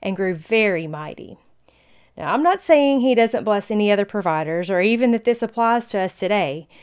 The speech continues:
but maybe if that's who God had in charge of births back then, maybe he knew what he was doing.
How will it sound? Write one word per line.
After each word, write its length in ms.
but 720
maybe 320
if 220
that's 500
who 240
God 540
had 420
in 140
charge 500
of 160
births 260
back 280
then, 480
maybe 800
he 260
knew 240
what 140
he 120
was 260
doing. 440